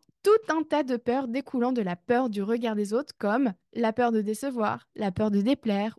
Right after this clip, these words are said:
ou bien la peur de passer pour une égoïste, par exemple.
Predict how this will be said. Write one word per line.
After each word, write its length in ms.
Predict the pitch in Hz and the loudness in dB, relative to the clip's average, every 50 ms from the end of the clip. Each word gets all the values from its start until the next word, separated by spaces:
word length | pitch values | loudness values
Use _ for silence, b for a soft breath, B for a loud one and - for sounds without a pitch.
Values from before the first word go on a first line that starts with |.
| _ - | _ -6
ou 60 | 220 | -4
bien 200 | 214 220 240 233 | -2 -2 0 0
la 100 | 214 196 | 0 0
peur 200 | 185 233 247 247 | 2 0 2 2
de 100 | 208 190 | 0 -2
passer 300 | - 208 202 - - 254 | -2 -6 -6 -4 -6 -2
pour 200 | - 220 196 196 196 | -2 -2 0 2 4
une 100 | 196 202 | 4 2
égoïste, 440 | 214 214 277 262 247 233 - - | 2 2 2 2 2 0 -4 -6
par 120 | - 214 190 | -6 -4 -4
exemple. 400 | 185 190 185 - - - - | -4 -4 -6 -8 -10 -14 -18